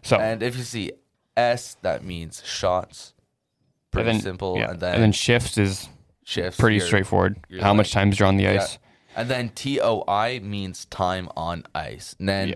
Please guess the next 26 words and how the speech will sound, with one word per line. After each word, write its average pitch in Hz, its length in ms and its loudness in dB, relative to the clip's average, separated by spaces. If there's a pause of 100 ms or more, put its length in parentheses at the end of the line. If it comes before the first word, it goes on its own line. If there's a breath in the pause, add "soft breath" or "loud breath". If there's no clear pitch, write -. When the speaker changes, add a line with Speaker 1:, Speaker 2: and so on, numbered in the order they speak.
Speaker 2:
for 107 140 0
the, 95 200 -2
in 101 80 -2
the 92 80 0
Montreal 101 520 0
game, 92 300 -4 (840)
Speaker 1:
Oh. - 60 -10
Speaker 2:
that 85 340 -2 (1040)
Speaker 1:
For 135 140 4
Speaker 2:
Boeser 123 60 -2
Speaker 1:
Brock, 135 180 6
Speaker 2:
played. 76 120 -4
Speaker 1:
Brock - 200 4
Boeser, 110 320 4
he 113 240 4
had 107 260 6
twenty-four 117 480 6
shifts - 560 0 (200)
Speaker 2:
Yeah, 104 240 0 (160)
Speaker 1:
and 101 220 4
Speaker 2:
which 98 80 0
Speaker 1:
sixteen 123 520 4
minutes 101 480 2 (280)
and 92 160 -2
Speaker 2:
and - 100 -2
Speaker 1:
forty-five 107 420 0